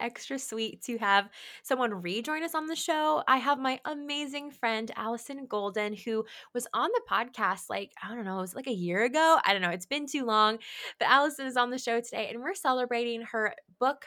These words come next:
her journal launch today. But we're gonna be talking about God's Word and all the good things as we usually do. But before we get into that, Allison, would you just remind people of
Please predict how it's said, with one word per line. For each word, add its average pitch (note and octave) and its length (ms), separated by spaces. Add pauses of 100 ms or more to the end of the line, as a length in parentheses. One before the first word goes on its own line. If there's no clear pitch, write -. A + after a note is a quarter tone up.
her G#3+ 120
journal D4+ 640
launch C4+ 480
today. F4+ 420
But B3+ 140
we're B3+ 100
gonna D4+ 120
be E4 100
talking C#4+ 380
about B3+ 240 (360)
God's E4+ 280
Word D4+ 280
and - 120
all C4 140
the D4 80
good C#4+ 200
things B3 240
as A3 100
we A3 100
usually A3 300
do. G#3 240
But F#3 140
before C4 400
we D4 80
get A#3+ 140
into A#3+ 240
that, G#3+ 240
Allison, B3+ 600
would A3+ 300
you C4+ 160
just F4+ 260
remind C4 500
people B3+ 360
of G#3+ 140